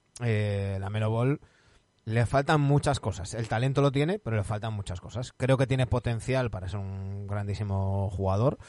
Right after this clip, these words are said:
eh, pero, pero creo que si juntáramos lo bueno de LaMelo y lo bueno de Lonzo, tendríamos un buen jugador de N B A.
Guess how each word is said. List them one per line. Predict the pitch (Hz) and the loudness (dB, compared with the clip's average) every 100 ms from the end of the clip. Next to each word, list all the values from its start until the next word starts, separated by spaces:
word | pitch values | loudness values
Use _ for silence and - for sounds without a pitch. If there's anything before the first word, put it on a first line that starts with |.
| - - - - | -20 -20 -20 -4
eh, | 101 92 87 87 90 87 87 85 - 110 | 0 2 2 0 -2 -2 -4 -6 -6 -4
pero, | - 104 104 101 101 - | 2 4 6 6 4 6
pero | 127 | 10
creo | 127 175 | 12 12
que | 180 196 190 110 - | 12 10 8 0 -4
si | - - | 4 8
juntáramos | 123 151 143 175 143 123 107 - - | 10 10 12 12 12 8 4 2 4
lo | 123 123 127 | 8 10 10
bueno | 131 165 190 202 190 | 12 12 10 6 6
de | 170 170 | 4 6
LaMelo | 160 151 131 104 98 - | 6 6 4 4 0 -2
y | 127 123 | 2 6
lo | 127 127 | 8 8
bueno | 131 151 160 160 | 8 8 8 6
de | 147 139 | 4 4
Lonzo, | 139 185 196 - 240 247 - - - | 6 6 4 2 0 -4 -18 -20 -6
tendríamos | 120 120 151 160 143 | 0 4 6 6 6
un | 147 | 6
buen | 135 131 | 6 4
jugador | 113 117 117 110 | 2 2 2 2
de | 104 | 0
N | 95 | -2
B | 90 | -4
A. | - | -8